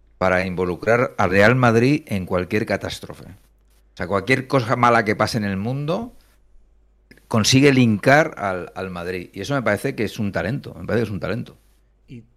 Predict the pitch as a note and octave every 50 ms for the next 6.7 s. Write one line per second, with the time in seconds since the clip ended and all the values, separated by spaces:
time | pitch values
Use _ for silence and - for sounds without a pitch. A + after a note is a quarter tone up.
0 | _ _ _ _ _ _ _ _ _ _ - D#3 D#3 E3 E3 D#3 C3 - - D#3+
1 | D#3+ D#3+ D#3 D3+ _ D3+ D3+ D#3+ E3+ G3 G3 - _ _ _ _ A#2 A2+ A2 G#2+
2 | G#2+ G#2+ A2 B2 B2+ A#2 _ - C#3 B2+ B2 A#2+ A2 B2 A#2+ A#2+ - D3 D#3+ D#3+
3 | D#3+ D3+ E3 F3+ G3+ A3 A3 _ _ _ - G#2+ - - D#3 D#3 D#3 D3+ _ D3+
4 | D3+ F3 F#3+ G3 - _ _ _ _ A#2 G#2+ _ _ A#2 G#2+ A2+ D3 D#3+ D3+ C3
5 | C3 D#3 G3 G#3+ - - _ _ _ _ _ _ _ _ - E3 - - A#2 C3+
6 | D#3 D#3 D3+ E3 D3 - - B2 A#2 B2 B2 G#2+ G2 F2+